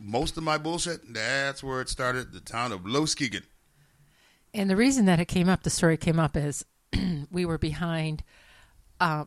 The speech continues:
Speaker 2: a person of ethnic persuasion, and the story of, um, an accident that you had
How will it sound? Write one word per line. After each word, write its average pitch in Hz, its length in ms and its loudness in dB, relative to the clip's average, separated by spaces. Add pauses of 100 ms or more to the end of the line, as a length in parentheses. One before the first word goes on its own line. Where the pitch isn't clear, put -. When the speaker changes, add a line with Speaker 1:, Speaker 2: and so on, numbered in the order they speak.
Speaker 2:
a 175 80 -4
person 165 800 2
of 147 220 -2
ethnic 165 440 -2
persuasion, 143 920 -2 (440)
and 151 640 -4 (1400)
the 165 260 0
story 196 520 4
of, 156 440 -2 (1200)
um, 160 640 -2 (920)
an 185 100 0
accident 175 480 4
that 208 180 2
you 170 100 6
had 156 540 -2